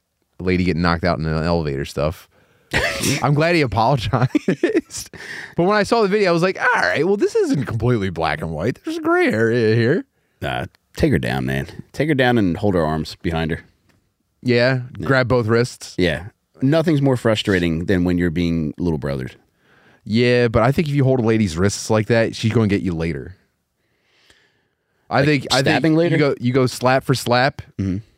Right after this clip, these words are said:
Speaker 1: That's it. It's over. Apologize to T M Z.
Speaker 2: Mm-hmm.
Speaker 1: You hold her wrist, and she's like, "You bastard!"
Speaker 2: Mm-hmm.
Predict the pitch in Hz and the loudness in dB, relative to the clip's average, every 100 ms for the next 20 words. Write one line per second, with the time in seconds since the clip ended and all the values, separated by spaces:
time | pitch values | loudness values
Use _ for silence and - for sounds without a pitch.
0 | - 104 92 110 - - - 110 117 123 | -2 -2 2 0 0 -6 -2 0 2 2
1 | 117 - 95 113 110 107 104 98 98 95 | 2 0 0 2 2 4 2 2 -4 0
2 | 98 90 82 85 - - 87 76 - - | 0 2 -2 -6 -10 -10 -8 -8 -12 -4
3 | 127 127 147 147 123 120 135 143 139 190 | 0 2 2 2 2 2 0 -2 -4 -2
4 | 233 - - 415 440 330 415 415 - - | -4 -6 -8 -6 -6 -4 0 0 0 -4
5 | - 370 320 359 415 427 392 - 254 202 | -2 0 0 0 0 0 -2 -6 -10 -10